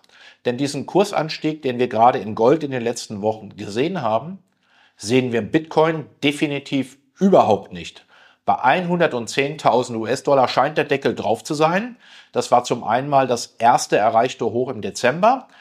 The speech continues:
Das haben wir im Januar nochmal erreicht und eben zweimal sind wir an dieser Marke bisher gescheitert. Wir sind aktuell im Bereich sechsundneunzig, siebenundneunzigtausend U-S-Dollar. Also das ist schon dreizehntausend Dollar Kursrückgang.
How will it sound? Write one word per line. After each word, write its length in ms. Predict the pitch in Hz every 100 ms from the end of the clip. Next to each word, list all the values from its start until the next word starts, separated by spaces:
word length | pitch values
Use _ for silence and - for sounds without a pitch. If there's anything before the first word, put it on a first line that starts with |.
| - _
Das 180 | - -
haben 200 | 113 113
wir 100 | 110
im 80 | 101
Januar 420 | 101 120 190 190
nochmal 340 | 170 170 165 165
erreicht 540 | 151 147 160 185 -
und 140 | 110 107
eben 180 | 110
zweimal 580 | 107 127 135 180 165 165
sind 220 | 147 147
wir 80 | 143
an 60 | 113
dieser 220 | 120 123
Marke 360 | 104 104 123 120
bisher 300 | 117 - 98
gescheitert. 720 | 98 - 92 117 190 226 - - - -
Wir 120 | 120 113
sind 220 | 117 -
aktuell 300 | 117 143 127
im 140 | 117
Bereich 340 | 104 101 113 -
sechsundneunzig, 680 | 117 - 107 107 107 104
siebenundneunzigtausend 920 | - 117 139 135 139 143 127 131 135 135
U-S-Dollar. 640 | - - - 147 101 - -
Also 140 | 98
das 180 | 98 104
ist 100 | 101
schon 340 | 120 117 104 _ _ _ _ -
dreizehntausend 800 | - - - 110 104 101 104 101
Dollar 400 | 104 104 101 - _ _ _
Kursrückgang. 680 | 117 110 139 139 165 196